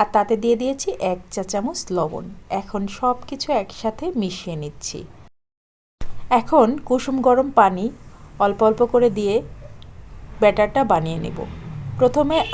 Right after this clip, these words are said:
আমি মেজারমেন্ট কাপের দুই কাপ পরিমাণ কুসুম গরম পানি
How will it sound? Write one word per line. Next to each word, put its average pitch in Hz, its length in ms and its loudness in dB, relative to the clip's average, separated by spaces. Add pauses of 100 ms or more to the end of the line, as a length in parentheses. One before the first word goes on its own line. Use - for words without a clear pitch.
আমি 196 140 0 (120)
মেজারমেন্ট 214 540 2
কাপের 269 340 2 (260)
দুই 208 200 -2
কাপ 240 200 8
পরিমাণ 233 300 6 (460)
কুসুম 226 340 0
গরম 233 200 6 (120)
পানি 196 200 4